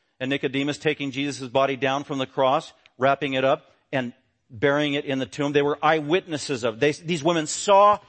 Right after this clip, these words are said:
his burial. And here are the first people to see and witness the resurrection of the empty tomb are these women. So these women, Mary Magdalene and others, actually are the only people who were involved in all three events. Witnessed the death of Christ at the foot of the cross,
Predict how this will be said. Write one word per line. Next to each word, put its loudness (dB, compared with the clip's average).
his -2
burial. -2
And -2
here 2
are 2
the 0
first -4
people -2
to -6
see -2
and -4
witness -2
the -6
resurrection 2
of -4
the -2
empty -8
tomb 0
are 6
these -2
women. 0
So 0
these 2
women, 2
Mary 2
Magdalene 2
and -2
others, 2
actually 2
are -2
the -4
only 6
people 0
who 2
were 4
involved 4
in 0
all 4
three 0
events. 0
Witnessed 2
the 0
death 2
of -8
Christ 2
at -2
the -2
foot 2
of -2
the -2
cross, 2